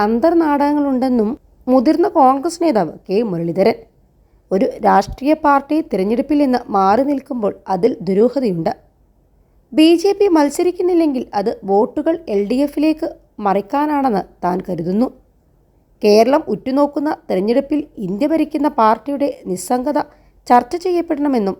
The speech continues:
അദ്ദേഹം പറഞ്ഞു. തിരുവനന്തപുരത്ത് മാധ്യമങ്ങളെ കാണുകയായിരുന്നു മുരളീധരൻ. പി വി അൻവർ വിഷയത്തിൽ യു ഡി എഫ് നേതാക്കളെക്കുറിച്ചും സ്ഥാനാർത്ഥിയെയും കുറിച്ചും പറഞ്ഞതെല്ലാം പിൻവലിച്ചാൽ അൻവറിനെ അസോസിയേറ്റ് അംഗമാക്കാമെന്ന്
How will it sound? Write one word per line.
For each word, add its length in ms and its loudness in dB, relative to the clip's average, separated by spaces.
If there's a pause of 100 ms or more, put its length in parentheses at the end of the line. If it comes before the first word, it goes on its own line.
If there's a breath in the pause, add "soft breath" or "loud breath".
(120)
അദ്ദേഹം 360 -6
പറഞ്ഞു. 280 -2 (500)
തിരുവനന്തപുരത്ത് 680 2 (140)
മാധ്യമങ്ങളെ 600 0
കാണുകയായിരുന്നു 720 0
മുരളീധരൻ. 480 -2 (420)
പി 80 4 (120)
വി 160 2
അൻവർ 220 0 (140)
വിഷയത്തിൽ 440 -4 (220)
യു 120 -2 (120)
ഡി 140 0
എഫ് 200 -14
നേതാക്കളെക്കുറിച്ചും 840 -4 (140)
സ്ഥാനാർത്ഥിയെയും 840 -2
കുറിച്ചും 300 -8 (180)
പറഞ്ഞതെല്ലാം 560 -2 (100)
പിൻവലിച്ചാൽ 580 -4 (500 soft breath)
അൻവറിനെ 420 2 (120)
അസോസിയേറ്റ് 600 -6
അംഗമാക്കാമെന്ന് 680 -4